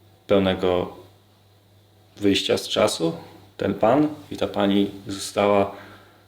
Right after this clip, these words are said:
e, wdową w jakimś sensie? Tak? Roz-, rozumiem, że jest taka możliwość, że ktoś podejmie taki wybór, że, że koniec i że na przykład ty zostaniesz sam lub że tego ciała nie będzie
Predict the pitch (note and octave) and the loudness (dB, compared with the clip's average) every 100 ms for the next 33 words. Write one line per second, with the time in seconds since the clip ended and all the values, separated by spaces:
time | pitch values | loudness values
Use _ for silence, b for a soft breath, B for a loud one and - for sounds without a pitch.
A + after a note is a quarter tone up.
0 | B _ _ _ _ _ - F#2+ F#2 F2+ | B _ _ _ _ _ -8 -6 -4 -6
1 | B B B B B B B _ _ _ | B B B B B B B _ _ _
2 | _ _ G2+ F#2+ G2+ G#2+ A2 G#2+ A#2+ A2 | _ _ -4 4 6 6 4 4 2 2
3 | A#2 A2+ F3 F3+ B B B B B B | 0 0 -2 -4 B B B B B B
4 | B B _ _ _ _ _ _ _ _ | B B _ _ _ _ _ _ _ _
5 | - A#2 - G2 F#2+ G2+ G2+ G#2 A2 G#2+ | -2 0 0 -4 -6 -6 -2 0 4 6
6 | G2+ G2 G2+ G#2+ G#2 G2 G2+ G2+ G2+ G2+ | 6 4 2 4 6 6 6 6 6 2
7 | G2+ G2 G2+ G2 G2+ G2+ G2 F#2 F#2+ G2 | 2 2 4 4 4 2 0 2 4 4
8 | G2 - G2+ F#2+ G#2 E3+ - - _ _ | 4 2 2 4 4 2 -4 -14 _ _
9 | G#2+ G2 G2+ - - - G2 - F#2+ F#2+ | -4 2 2 2 0 2 0 2 2 2
10 | - F#2+ F2+ F2 G2 G2+ - - - G#2 | 0 -2 -2 2 4 4 2 -14 -4 -2
11 | G2 F#2 F2+ - - F#2+ G2 - F#2+ F#2 | 2 2 0 -4 -2 0 0 2 2 2
12 | G#2 G#2 F#2 F2+ G2+ D#3 | 0 0 -2 -2 -2 -4